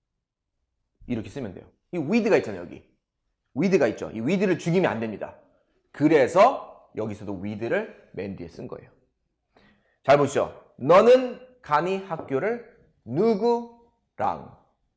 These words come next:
이렇게 써요. 자, 이게 영국 사람들은 이렇게도 얘기해요. "With whom?"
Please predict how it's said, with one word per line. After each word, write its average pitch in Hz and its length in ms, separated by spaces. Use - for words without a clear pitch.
이렇게 98 240
써요. - 180
자, 110 100
이게 123 220
영국 170 340
사람들은 135 600
이렇게도 143 440
얘기해요. 85 320
"With 107 1000
whom?" 113 260